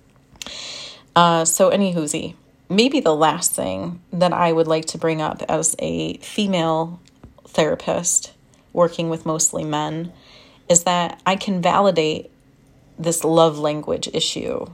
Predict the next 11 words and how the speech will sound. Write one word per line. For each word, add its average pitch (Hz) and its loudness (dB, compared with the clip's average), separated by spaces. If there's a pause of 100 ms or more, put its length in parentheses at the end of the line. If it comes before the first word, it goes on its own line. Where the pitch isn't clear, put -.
(600)
about 160 4
physical 180 -2
touch - -2
and 165 -6
how 156 0
real 151 -2
that 147 -2
is. 156 -4 (800)
Uh, 160 4
it 175 -4
does 165 2